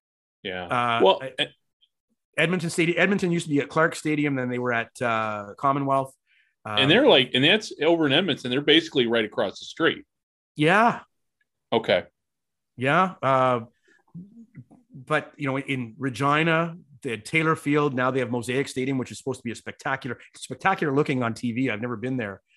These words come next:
Speaker 1: Yeah.
Speaker 2: Uh, Winnipeg has a beautiful stadium too. I think it used to be called Invest-, Investco Stadium
Speaker 1: Yeah.
Speaker 2: or something like that.
Speaker 1: Well, that's, you know, that, you're talking about stadiums in the C F L. That's the one thing that I do love watching C F L games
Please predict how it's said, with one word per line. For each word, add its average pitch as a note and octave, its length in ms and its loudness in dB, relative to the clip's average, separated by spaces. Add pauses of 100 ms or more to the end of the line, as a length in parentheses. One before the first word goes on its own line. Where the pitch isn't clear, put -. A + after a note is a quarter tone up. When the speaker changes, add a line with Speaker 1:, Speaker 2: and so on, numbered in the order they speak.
(200)
Speaker 1:
Yeah. F#2 200 -2
Speaker 2:
Uh, G#2+ 360 -2
Winnipeg C#3+ 560 -2
has A#2 200 -6
a A#2 40 -6
beautiful B2 360 -6
stadium A#2 480 -6
too. B2+ 260 -2
I G#2+ 80 -4
think G#2+ 160 -10
it A2+ 160 -14
used A2+ 160 -10
to - 60 -20
be A2+ 60 -10
called A2 220 -6
Invest-, A2 380 -12 (100)
Investco A2 460 -12
Stadium A2 300 -10
Speaker 1:
Yeah. A2 60 -6
Speaker 2:
or A2 80 -10
something A2 220 -14
like G#2 140 -12
that. A2 240 -8 (360)
Speaker 1:
Well, D3 140 6
that's, F#4 220 2 (180)
you F3+ 80 2
know, G#3 140 4
that, E3 180 0
you're F3 80 -2
talking A#3 220 4
about F3+ 160 2
stadiums B2+ 500 0
in G2+ 60 -4
the F#2+ 80 -6
C - 180 0
F G#2+ 140 2
L. G2 160 2
That's B2 160 -2
the A2+ 80 -2
one A2 300 -2
thing A2+ 260 2
that G2 100 -2
I F#2 140 -4 (100)
do A2+ 220 2
love G2+ 340 4 (180)
watching G2+ 380 0
C G2+ 200 -4
F F#2 120 -8
L F#2+ 140 -2
games E2 380 -16